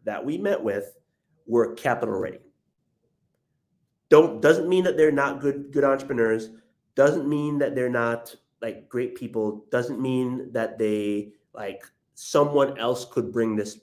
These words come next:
this product to market. But we did not believe that they were ready and could take advantage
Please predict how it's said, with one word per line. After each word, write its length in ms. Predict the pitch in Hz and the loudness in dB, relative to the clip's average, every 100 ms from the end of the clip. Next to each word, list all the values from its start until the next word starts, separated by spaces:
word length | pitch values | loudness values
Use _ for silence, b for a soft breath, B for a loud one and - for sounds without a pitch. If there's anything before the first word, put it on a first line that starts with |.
| - | -10
this 180 | 107 | -8
product 420 | - - 107 - - | -8 -10 -10 -10 -4
to 40 | |
market. 480 | 113 123 107 104 - _ _ _ _ _ _ _ _ | -2 0 -2 -6 -10 _ _ _ _ _ _ _ _
But 100 | 113 | 0
we 280 | 98 139 160 | 0 0 2
did 160 | 180 | 2
not 240 | 165 147 - | 4 2 2
believe 480 | 135 120 104 101 - - | 0 0 -2 -6 -12 -6
that 300 | 104 95 107 | -4 -4 -2
they 400 | 123 135 135 135 | 2 4 2 0
were 640 | 113 113 110 110 110 - _ | 0 2 2 0 -4 -16 _
ready 640 | 101 123 123 113 110 107 _ _ _ _ _ _ | 0 4 4 2 -2 -8 _ _ _ _ _ _
and 240 | 120 110 | -4 -4
could 240 | - 139 - | -2 -4 0
take 220 | 151 147 | 0 0
advantage 560 | 135 123 123 110 107 | -2 0 2 2 0